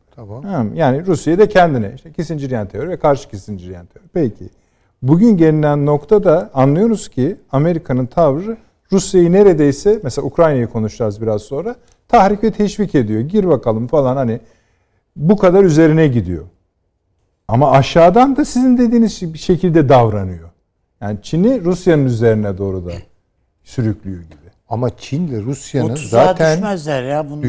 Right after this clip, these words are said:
Speaker 1: düşmezler
Speaker 3: da
Speaker 1: onlar.
Speaker 3: Tabii.
Speaker 1: Çünkü
Speaker 2: Kim düşmez?
Speaker 1: Rusya ile
Speaker 2: Ruslar
Speaker 1: Çin'in
Speaker 2: mı?
Speaker 3: Kimse düşmez.
Speaker 1: problemi Sibirya problemidir.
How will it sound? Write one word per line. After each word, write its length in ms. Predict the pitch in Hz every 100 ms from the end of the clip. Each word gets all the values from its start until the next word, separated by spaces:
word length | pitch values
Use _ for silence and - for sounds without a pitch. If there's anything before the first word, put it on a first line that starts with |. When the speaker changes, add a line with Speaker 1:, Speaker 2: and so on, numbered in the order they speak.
| 151
Speaker 1:
düşmezler 460 | 156 143 127 160 202
Speaker 3:
da 40 |
Speaker 1:
onlar. 340 | 220 208 156 107
Speaker 3:
Tabii. 100 | -
Speaker 1:
Çünkü 240 | 139 139
Speaker 2:
Kim 100 | 170
düşmez? 160 | 143 160 208
Speaker 1:
Rusya 140 | 208
ile 220 | 185 156 123
Speaker 2:
Ruslar 140 | 123
Speaker 1:
Çin'in 220 | - -
Speaker 2:
mı? 40 | 151 151 110
Speaker 3:
Kimse 160 | 202
düşmez. 520 | 147 - 143 117 - _ _
Speaker 1:
problemi 760 | - 127 160 156 135 113 135 202 - _
Sibirya 480 | - 131 113 110 98
problemidir. 920 | - 107 98 98 92 90 139 165 _